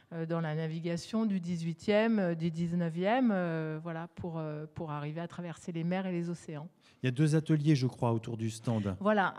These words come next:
Speaker 1: le premier atelier, donc, ce sont les, les outils de navigation. Et le deuxième, c'est le parcours de Michel Dubocage, qu'on, qui est donc un navigateur, armateur, euh, corsaire, euh, du Havre,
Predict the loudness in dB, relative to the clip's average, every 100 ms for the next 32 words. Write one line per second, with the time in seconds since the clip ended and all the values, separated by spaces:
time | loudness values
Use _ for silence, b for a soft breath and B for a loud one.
0 | -2 2 4 6 6 6 4 2 2 2
1 | 2 2 0 -8 -6 -6 -4 -2 -2 -2
2 | -4 -4 -2 0 0 0 -2 -2 0 0
3 | 0 0 0 2 2 2 2 2 2 2
4 | 0 B B -8 0 2 2 -2 -4 0
5 | 0 2 0 4 4 4 2 -2 -2 -2
6 | 2 2 2 0 0 -4 -8 -10 -8 -8
7 | -8 -10 -10 -6 -6 -4 -4 -4 -4 -4
8 | -4 -4 -4 -6 -4 -4 -2 -2 -4 -2
9 | 0 0 0 -2 -2 -4 -4 -2 -2 -2
10 | -2 -2 -2 -2 2 4 4 4 0